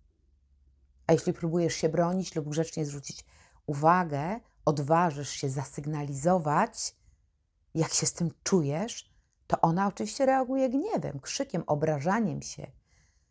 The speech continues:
że jesteś niewdzięczna, bo przecież jej się to należy. Jesteś wyrodną córką. Masz milczeć, zakasać rękawy i do roboty.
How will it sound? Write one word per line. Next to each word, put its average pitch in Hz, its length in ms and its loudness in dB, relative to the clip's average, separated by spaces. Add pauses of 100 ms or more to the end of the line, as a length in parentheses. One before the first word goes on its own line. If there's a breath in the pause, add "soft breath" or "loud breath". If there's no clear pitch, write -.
(480)
że - 120 -10
jesteś - 340 0
niewdzięczna, 156 720 2
bo 147 100 -2
przecież - 320 -6
jej 175 100 2
się 180 120 -4
to - 120 -2
należy. 220 760 0 (1000)
Jesteś 151 260 0
wyrodną 220 540 4
córką. 208 640 -4 (960)
Masz - 220 -2
milczeć, 269 500 2
zakasać - 440 -6
rękawy 160 420 -4
i 156 60 -4
do 143 100 -8
roboty. 143 420 -8